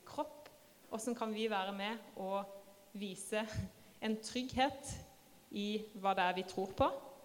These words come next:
Eh, eh, jeg tr-, jeg tror at vi trenger å være vise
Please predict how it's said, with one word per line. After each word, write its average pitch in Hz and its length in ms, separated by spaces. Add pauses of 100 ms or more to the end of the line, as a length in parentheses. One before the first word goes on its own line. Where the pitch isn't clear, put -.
(600)
Eh, 185 560 (840)
eh, 175 420
jeg 208 220
tr-, - 140
jeg 220 120
tror 220 200
at 214 100
vi 208 100
trenger 196 240
å 190 80
være 180 340 (100)
vise 185 360